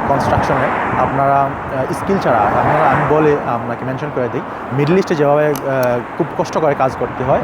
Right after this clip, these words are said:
এখানে কিন্তু উন্নত কান্ট্রি হিসাবে আপনার ক্রোয়েশিয়াতে আপনার অনেক, আহ, উন্নত ইকুইপমেন্ট ব্যবহার করে কাজ করে। So কনস্ট্রাকশনের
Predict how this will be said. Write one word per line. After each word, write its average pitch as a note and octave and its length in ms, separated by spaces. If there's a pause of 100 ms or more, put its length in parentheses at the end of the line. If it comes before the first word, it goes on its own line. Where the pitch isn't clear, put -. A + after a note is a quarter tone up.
এখানে D3+ 240
কিন্তু C#3+ 320
উন্নত D#3 520
কান্ট্রি D3 260
হিসাবে C3+ 320
আপনার B2 320
ক্রোয়েশিয়াতে C#3+ 540 (420)
আপনার C3 420
অনেক, D3+ 380
আহ, C#3 680
উন্নত D3+ 240
ইকুইপমেন্ট D3 640
ব্যবহার C3 360
করে C3+ 200
কাজ A#2+ 220
করে। A#2+ 200 (280)
So D#3 180 (100)
কনস্ট্রাকশনের F#3+ 640